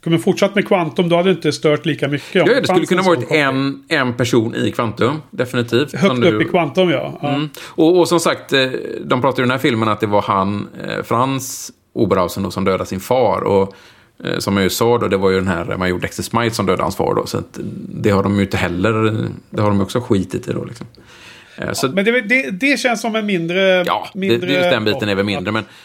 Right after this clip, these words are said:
Speaker 2: men, så de har, de, de utgår ju från en bra grej i boken, men sen så spinner de åt helt fel håll och, och gör det, ska vi just göra den här kopplingen med att det helt plötsligt är Blofeld det här då.
Speaker 1: Ja, ja, det håller jag med om, att den, eh, den, det är en sån leap of faith där,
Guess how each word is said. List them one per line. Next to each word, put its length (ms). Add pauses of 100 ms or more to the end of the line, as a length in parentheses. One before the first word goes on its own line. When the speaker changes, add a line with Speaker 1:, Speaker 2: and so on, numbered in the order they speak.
(180)
Speaker 2:
men, 220
så 100
de 140
har, 260
de, 300
de 200
utgår 340
ju 60
från 160
en 160
bra 240
grej 400
i 220
boken, 420
men 100
sen 160
så 80
spinner 460
de 140
åt 100
helt 200
fel 180
håll 260
och, 180 (100)
och 100
gör 180
det, 260
ska 140
vi 60
just 260
göra 140
den 80
här 80
kopplingen 460
med 60
att 60
det 60
helt 160
plötsligt 240
är 40
Blofeld 520
det 60
här 160
då. 140 (720)
Speaker 1:
Ja, 300
ja, 120
det 160
håller 220
jag 80
med 80
om, 80
att 240
den, 300
eh, 220
den, 300
det 100
är 40
en 80
sån 260
leap 240
of 140
faith 340
där, 260